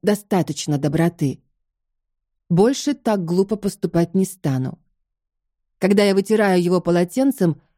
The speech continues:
а затем приказываю сесть на мою кровать, он следит за каждым моим движением. "Думаешь, трахать меня было умно?" "Думаю, секс с тобой стоит проблем, которые ты мне доставляешь".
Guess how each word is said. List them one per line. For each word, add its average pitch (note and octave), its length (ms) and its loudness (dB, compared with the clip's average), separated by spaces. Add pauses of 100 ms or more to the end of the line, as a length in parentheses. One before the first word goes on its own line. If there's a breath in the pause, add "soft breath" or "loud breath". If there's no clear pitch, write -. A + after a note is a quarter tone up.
(140)
а G3+ 100 2
затем G#3+ 360 2
приказываю F3+ 680 0
сесть - 400 -2
на E3+ 100 2
мою E3+ 200 2
кровать, G#3+ 500 0 (480)
он D#4 180 4
следит A#3 420 0
за G#3 120 2
каждым G#3 480 0
моим F3+ 260 4
движением. E3+ 840 0 (1160)
"Думаешь, C4+ 400 4
трахать C4+ 420 0
меня A#3 260 2
было A#3 440 2
умно?" C4 480 2 (1080)
"Думаю, F3+ 580 4
секс - 500 -2
с - 60 -20
тобой F#3+ 480 0
стоит E3+ 520 0
проблем, D3+ 600 0 (100)
которые E3 460 2
ты G#3+ 280 0
мне D#3+ 260 4
доставляешь". D3+ 920 0